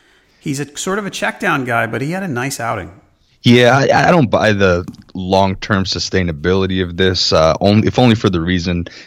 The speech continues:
Speaker 2: that, one, he's not throwing the ball downfield, and two, you're not going to get an eighty-two yard touchdown from your tight end
Speaker 1: <laughs>
Speaker 2: on most weeks. So, you know,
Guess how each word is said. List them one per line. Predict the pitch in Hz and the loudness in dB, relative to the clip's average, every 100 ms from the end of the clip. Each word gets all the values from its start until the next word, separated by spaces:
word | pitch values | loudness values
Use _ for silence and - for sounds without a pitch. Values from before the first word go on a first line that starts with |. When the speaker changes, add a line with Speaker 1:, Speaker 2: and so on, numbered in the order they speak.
| - | -2
Speaker 2:
that, | 82 | 0
one, | 82 101 107 | 2 4 4
he's | 107 85 | 2 2
not | 95 92 | 0 0
throwing | 95 92 | 0 0
the | |
ball | 85 85 82 | 0 0 0
downfield, | 78 78 - 87 85 | -2 -4 -4 -4 -4
and | 82 80 | -6 -8
two, | - 98 | 0 2
you're | 92 | 4
not | 85 82 | 4 2
going | 85 82 | 0 -4
to | 80 | -2
get | 80 | -2
an | 76 | 0
eighty-two | 78 78 - 85 | 0 0 0 4
yard | 80 73 | 4 4
touchdown | 82 - 80 78 | -2 0 0 0
from | - | 0
your | 80 | -2
tight | 78 92 82 | 0 0 2
end | 82 82 - 147 | 2 0 -2 -4
Speaker 1:
<laughs> | - - | -6 -4
Speaker 2:
on | 87 82 | 0 2
most | 87 78 - | 2 0 -2
weeks. | 90 80 - - _ _ - | -4 -4 -6 -12 _ _ -8
So, | - 98 | -2 2
you | 92 | 2
know, | 95 92 | 2 0